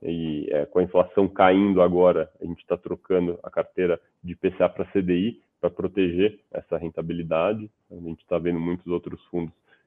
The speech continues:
né, que, é, não conseguem fazer isso. O nosso fundo, ele ainda é pequeno, tem duzentos milhões de reais, então,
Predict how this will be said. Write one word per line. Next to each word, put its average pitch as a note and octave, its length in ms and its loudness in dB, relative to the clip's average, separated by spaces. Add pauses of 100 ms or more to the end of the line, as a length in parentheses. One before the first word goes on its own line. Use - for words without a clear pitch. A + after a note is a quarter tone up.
(120)
né, - 100 -4
que, D#2+ 580 -4
é, E2 240 -8
não F2 120 0
conseguem F2 500 2
fazer F2 320 0
isso. F2+ 320 -4
O F2 160 -4
nosso F2 280 0
fundo, F#2 200 0
ele F2+ 120 2
ainda F2+ 180 2
é - 20 -6
pequeno, G2 400 4
tem F#2 160 -2
duzentos F#2 320 0
milhões F#2 300 2
de E2 60 -10
reais, E2+ 300 0
então, F2 320 -2